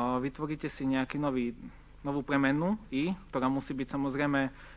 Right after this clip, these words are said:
vytvorená pomocou, e, C-čkového typu, C int, C char, to je jedno, a pridáte, e, tento parameter alebo pridáte tú premenu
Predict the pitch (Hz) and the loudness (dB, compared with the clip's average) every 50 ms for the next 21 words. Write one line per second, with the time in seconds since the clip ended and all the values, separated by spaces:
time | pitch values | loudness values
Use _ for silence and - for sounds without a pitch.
0 | - - 139 127 147 151 143 147 143 135 127 - 135 139 135 131 - - 135 127 | -6 -6 -4 -2 0 0 2 4 2 2 2 0 0 0 0 0 2 2 2 4
1 | 127 123 120 127 120 117 120 117 117 117 120 117 - - - - - - 135 - | 4 2 0 -2 -2 -2 0 0 0 -2 -2 -4 -8 -14 -20 -8 -6 -4 -4 -2
2 | - 165 147 147 135 131 127 - 139 131 - 180 208 214 208 - - - - - | -2 0 2 4 2 2 2 0 -2 2 4 4 4 4 2 -2 -10 -14 -6 -4
3 | 151 - 135 135 139 139 139 127 - - - - - - - - - - 135 - | -2 2 4 4 6 6 4 2 0 -8 -14 -16 -18 -18 -18 -10 -6 -6 -4 0
4 | - 135 135 131 131 135 - - - - - - - - - - - 135 131 - | 2 4 4 4 4 0 -4 -12 -16 -14 -14 -12 -12 -14 -14 -16 -14 -14 -14 -14
5 | - - 127 123 120 120 120 131 139 143 147 - - - - - - - - - | -8 -4 -2 0 0 2 2 2 2 2 0 -2 -6 -16 -18 -18 -18 -18 -18 -20
6 | - - - - 120 120 120 120 120 123 117 - 151 156 147 143 143 - 135 127 | -20 -4 2 6 6 8 8 8 8 6 4 2 2 4 4 4 4 4 4 4
7 | 127 123 117 - - - 123 123 123 123 123 123 120 120 123 123 - 147 139 127 | 4 2 -2 -6 -4 -2 0 2 2 2 2 2 2 0 -2 -2 -2 -2 0 0
8 | 131 120 - 131 123 131 131 127 123 123 127 123 117 113 110 117 127 131 131 131 | 0 0 2 4 4 6 4 4 2 0 -2 0 0 -2 -2 -2 0 0 0 0
9 | 123 - 135 117 - 123 123 131 123 120 120 117 | -2 -2 -6 -4 0 2 4 6 6 4 4 2